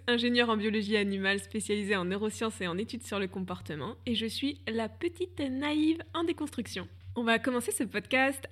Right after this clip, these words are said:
avec le fameux questionnaire. N'oubliez pas, c'est un questionnaire qui est en ligne, auquel vous pouvez répondre, il est très rapide et, euh, ça nous permet d'avoir un vrai échange avec vous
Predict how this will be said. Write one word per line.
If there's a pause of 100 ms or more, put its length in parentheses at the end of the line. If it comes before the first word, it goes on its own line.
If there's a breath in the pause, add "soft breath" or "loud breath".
avec
le
fameux
questionnaire.
N'oubliez
pas,
c'est
un
questionnaire
qui
est
en
ligne,
auquel
vous
pouvez
répondre,
il
est
très
rapide
et,
euh,
ça
nous
permet
d'avoir
un
vrai
échange
avec
vous